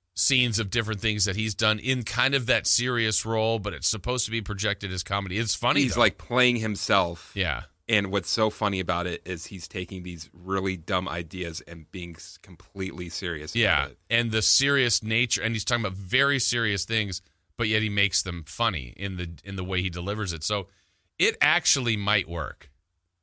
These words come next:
Speaker 1: I mean, it's all gonna depend on the writing and what they put around him. I don't,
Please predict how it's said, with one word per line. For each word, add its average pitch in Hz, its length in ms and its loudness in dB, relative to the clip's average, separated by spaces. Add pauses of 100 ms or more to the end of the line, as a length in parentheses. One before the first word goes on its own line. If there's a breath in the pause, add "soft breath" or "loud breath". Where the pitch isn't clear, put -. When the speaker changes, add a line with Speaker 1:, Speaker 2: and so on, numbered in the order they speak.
(180)
Speaker 1:
I 139 60 0
mean, 147 120 4
it's 139 140 2
all 156 160 4
gonna 139 120 2
depend 120 300 0
on 117 60 0
the 110 80 2
writing 107 460 2
and 101 140 -2
what 104 220 0
they 104 140 2
put 110 200 -2
around 101 320 2
him. 92 120 -2
I 110 80 4
don't, 127 180 -2